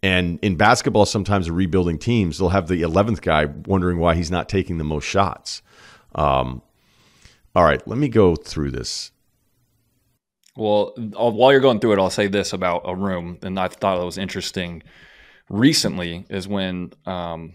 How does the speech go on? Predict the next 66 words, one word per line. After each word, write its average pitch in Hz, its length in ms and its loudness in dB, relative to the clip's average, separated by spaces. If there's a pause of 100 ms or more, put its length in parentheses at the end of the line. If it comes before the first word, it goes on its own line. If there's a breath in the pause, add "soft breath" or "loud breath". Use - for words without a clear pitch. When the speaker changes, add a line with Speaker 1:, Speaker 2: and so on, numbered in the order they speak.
(100)
Speaker 2:
when 95 140 -6
Aaron 117 180 4
went 98 140 -2
down, 90 240 0
they 90 80 -4
were 90 140 -4
obviously 90 320 -4
scouring 90 380 -2
the 82 60 -12
league 82 280 -12
for, 71 280 -12
"Okay, 64 320 -12
who, 101 240 -6
who 104 100 -4
can 101 140 -8
we 92 80 -6
get? 90 260 -6
We're 95 80 -8
gonna 98 140 -4
give 92 120 -6
Zach 92 220 -4
Wilson 90 180 -8
a - 80 -20
chance, 87 200 -12
but 82 100 -10
who 117 80 0
can 101 140 -6
we 87 80 -8
get - 160 -12
around 76 180 -14
the 60 80 -20
league?" 60 180 -20 (160)
And 92 100 -14
they 90 60 -12
call 95 240 -2
Houston, 87 540 -8 (880)
and 104 80 -8
they 95 60 -6
say, 95 160 -6
"We 107 100 0
want 113 220 0
Case 101 200 0
Keenum." 104 300 -2
Case 104 220 0
Keenum's 110 320 -2
the 87 100 -8
three 107 280 0
there. 73 320 -10 (140)
Davis, 95 280 -4
Davis 101 280 -4
Mills 101 240 -2
is - 40 -10
the 92 80 -6
two. 85 280 -6
Case 90 220 -8
Keenum's 87 300 -10
the - 60 -20
three. 82 320 -10 (460 soft breath)
Guy 95 140 2
with 82 100 -6
a 85 60 -14
ton 92 160 -10
of 76 40 -10
starts. 87 320 -2
Case 90 280 -8
Keenum, 92 400 -6